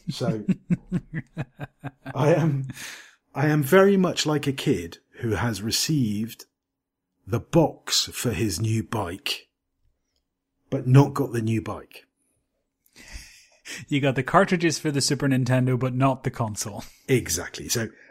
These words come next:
Speaker 1: I am here. The, the trolley is behind me. Uh, I keep turning to look at it as I speak about it, just in case it gets offended.
Speaker 2: Forlornly.
Speaker 1: Uh, its battery <laughs> has been charging overnight, so it's got a fully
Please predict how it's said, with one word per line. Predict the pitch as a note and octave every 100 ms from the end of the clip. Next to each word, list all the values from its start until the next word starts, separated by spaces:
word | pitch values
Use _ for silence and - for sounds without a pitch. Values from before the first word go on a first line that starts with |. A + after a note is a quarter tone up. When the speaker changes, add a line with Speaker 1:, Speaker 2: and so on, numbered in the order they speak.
| _ -
Speaker 1:
I | C#3+
am | D#3 D3+
here. | C3 C3+ -
The, | C3+ C#3 - -
the | C3
trolley | B2+ - E3+ F#3+ F#3+ F3+ -
is | F3 D#3
behind | F3 D3+ D#3 C3+ G2+ -
me. | A2 F#3 _ _ _ _ _
Uh, | A2 A#2+
I | G#2+
keep | G#2+ C#3+ C#3+
turning | C#3 A#2+ G2+
to | G#2
look | A#2+ -
at |
it | G2+ A2
as | A#2+
I | G#2
speak | F#2+ - G#2
about | - - G#2
it, | C3
just | B2+ -
in |
case | F#2 G2
it | D2
gets | D#2+ -
offended. | - E2 D#2 -
Speaker 2:
Forlornly. | - - C3+ B2+ A#2+ B2 B2+ C3 D3 C3+ -
Speaker 1:
Uh, | A2 A2 -
its | B2 A#2
battery | E3 D3 D#3 - C#3 G3 -
<laughs> | -
has | G2+
been | C3 A2
charging | C#3+ C3+ C3
overnight, | B2 A2+ A2+ A2+ C#3+ D3
so | B2
it's | A2+ G#2 -
got | G#2+
a | G2+
fully | - - D#3+ C#3 B2 G#2+